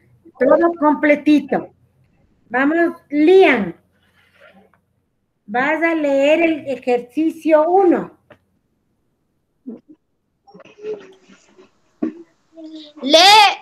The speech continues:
Speaker 2: las oraciones y marca cuál es la correcta y cuál es incorrecta.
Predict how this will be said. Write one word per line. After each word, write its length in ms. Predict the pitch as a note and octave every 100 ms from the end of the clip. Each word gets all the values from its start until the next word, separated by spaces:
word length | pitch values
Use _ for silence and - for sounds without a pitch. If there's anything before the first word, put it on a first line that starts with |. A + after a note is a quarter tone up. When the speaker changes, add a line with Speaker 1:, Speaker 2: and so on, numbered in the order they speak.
| -
Speaker 2:
las 260 | C#4+ C#4+
oraciones 760 | C#4+ C#4 C4 - D4 D#4+ E4 D#4+
y 140 | C#4+
marca 580 | C4 C#4 D#4 C#4 D#4+ D#4+ -
cuál 320 | D4+ E4 E4
es 160 | D#4
la 140 | C#4+ C#4+
correcta 480 | D4 C#4 C#4 C#4+ D4+ D4
y 120 | B3+ A#3
cuál 260 | B3+ C4 C#4 C4 - _ -
es 400 | A#3+ C4+ - -
incorrecta. 760 | G#3+ A#3+ A#3+ A#3+ A#3 A#3+ -